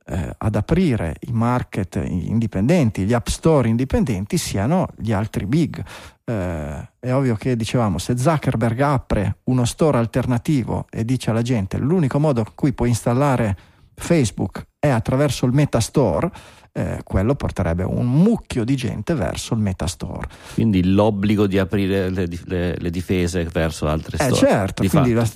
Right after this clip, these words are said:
Speaker 1: la, come dire, Facebook sarebbe diventato un cavallo di Troia enorme. Eh, Zuckerberg ha dichiarato che sarà molto difficile che Meta apra uno, uno store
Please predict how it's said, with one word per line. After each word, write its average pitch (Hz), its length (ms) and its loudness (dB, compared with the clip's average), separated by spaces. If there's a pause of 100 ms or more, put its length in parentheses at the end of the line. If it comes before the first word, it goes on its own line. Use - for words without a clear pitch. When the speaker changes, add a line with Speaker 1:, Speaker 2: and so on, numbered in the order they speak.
(100)
Speaker 1:
la, 120 60 -4
come 139 200 2
dire, 123 240 4
Facebook 135 400 0
sarebbe 117 420 0
diventato 117 360 0
un 123 100 0
cavallo 123 480 2
di 117 140 0
Troia 120 300 2
enorme. 90 460 -2 (380)
Eh, 127 340 4
Zuckerberg 214 600 2
ha 135 80 6
dichiarato 131 580 2
che 147 460 0
sarà 120 260 -2
molto 131 260 0
difficile 139 480 0
che - 140 0
Meta 131 480 2
apra 101 380 -2
uno, 113 340 0
uno 135 180 2
store 131 500 2